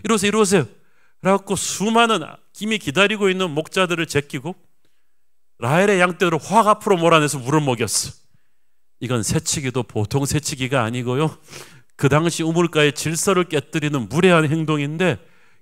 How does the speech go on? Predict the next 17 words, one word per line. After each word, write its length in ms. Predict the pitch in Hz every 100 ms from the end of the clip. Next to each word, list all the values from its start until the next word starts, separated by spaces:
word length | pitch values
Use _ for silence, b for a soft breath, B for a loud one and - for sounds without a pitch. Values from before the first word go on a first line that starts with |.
| -
야곱이 360 | 127 165 185
너무 220 | 156 185 233
거침없이 640 | 160 160 226 196 165 175
움직이니까 840 | 143 143 160 151 143 - 190 139 - _ _ _ -
사람들이 520 | 117 143 170 175 175
기가 320 | - 131 180
질려서 400 | 185 175 165 147
아무 220 | 101 120 147
말도 260 | 170 170
못했습니다. 600 | 135 113 - 127 - 110 107 b b b
"쟤 140 | -
도대체 440 | 131 117 127 - 123 104
누구냐? 400 | 92 95 135 127
뭐 200 | 104 104
왕자냐? 520 | 98 127 131 127 135 170
<laughs> 1080 | 113 - 185 165 - - - 156 135 87 -
왜?" 500 | 160 123 165 180